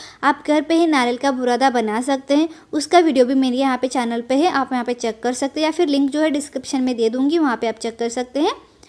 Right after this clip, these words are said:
तो मैं यहाँ पे सारे नारियल को निकाल दिया हुआ है, ऊ-, ऊपर वाला जो हिस्सा है। अब यहाँ पे नारियल को हमें यहाँ पे कद्दूकस कर लेना है। आप चाहे तो मिक्सर जार में डालकर ग्राइंड भी कर सकते हैं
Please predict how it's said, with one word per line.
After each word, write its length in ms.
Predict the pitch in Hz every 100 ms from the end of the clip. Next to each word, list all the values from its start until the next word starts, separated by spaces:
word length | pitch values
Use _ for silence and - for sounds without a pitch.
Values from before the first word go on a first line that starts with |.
| - - _ -
तो 80 | 233
मैं 120 | 262
यहाँ 240 | 311 311 294
पे 120 | 294 381 - -
सारे 300 | 277 277 339
नारियल 320 | 302 233 233
को 120 | 262
निकाल 340 | 254 233 220
दिया 180 | 240 285
हुआ 200 | 285 285
है, 120 | 302 302
ऊ-, 140 | 277 262 - 254
ऊपर 260 | 247 226
वाला 240 | 240 240 247
जो 120 | 262
हिस्सा 300 | 262 - 254
है। 160 | 339 466 - - -
अब 140 | 269
यहाँ 180 | 359 330
पे 140 | 285
नारियल 320 | 277 233 214 240
को 120 | 302
हमें 160 | 294 294
यहाँ 120 | 277
पे 140 | 285 285
कद्दूकस 460 | 226 214 220 262 -
कर 180 | 262
लेना 240 | 262 254 262
है। 160 | 294 508 - 226
आप 140 | 240
चाहे 140 | 277 262
तो 120 | 349
मिक्सर 280 | 294 254 269
जार 200 | 277 277
में 120 | 285
डालकर 340 | 277 226 220 269
ग्राइंड 280 | 254 220 214
भी 80 | 254
कर 220 | 254 247
सकते 320 | 277 269 294
हैं 180 | 320